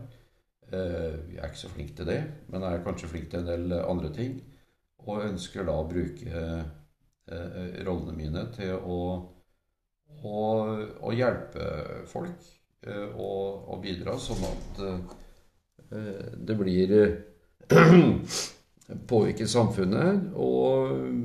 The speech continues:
i en positiv retning, sånn at, eh, at, eh,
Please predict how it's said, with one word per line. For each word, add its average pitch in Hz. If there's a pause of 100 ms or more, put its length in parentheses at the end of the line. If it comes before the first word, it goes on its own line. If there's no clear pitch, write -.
(480)
i 117
en 117 (140)
positiv 98
retning, -
sånn 113
at, -
eh, 101 (1700)
at, -
eh, 90